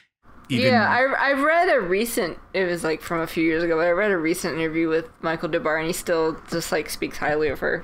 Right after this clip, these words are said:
Speaker 2: So it's like,
Speaker 1: Yeah, so it was kind of, and, and, like, even though the marriage didn't work out, I think the fact that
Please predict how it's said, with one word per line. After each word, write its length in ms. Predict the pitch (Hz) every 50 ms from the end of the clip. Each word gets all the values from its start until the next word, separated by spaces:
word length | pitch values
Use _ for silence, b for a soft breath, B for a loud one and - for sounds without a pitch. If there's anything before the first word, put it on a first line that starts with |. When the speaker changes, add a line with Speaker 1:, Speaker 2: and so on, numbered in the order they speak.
| - -
Speaker 2:
So 100 | - -
it's 120 | 170 -
like, 140 | - - -
Speaker 1:
Yeah, 240 | 156 170 156 127 117
so 260 | 113 - 170 156 156
it 60 | 156
was 160 | 151 165 156 -
kind 240 | - 196 196 185
of, 160 | 170 143 156 -
and, 540 | 170 170 160 - - 185 185 180 190 214 -
and, 160 | - 202 208
like, 220 | 226 226 208 190 220
even 300 | 214 233 247 247 254 202
though 160 | 202 220 220
the 100 | 175 151
marriage 420 | 143 143 143 143 139 139 120 110
didn't 220 | 110 131 113 117 117
work 220 | 113 107 104 95
out, 160 | 117 110 110
I 100 | 117 117
think 240 | 117 - 147 127 113
the 120 | 117 123 101
fact 520 | - - 127 120 123 123 - - _ -
that 420 | 117 113 107 104 104 101 110 -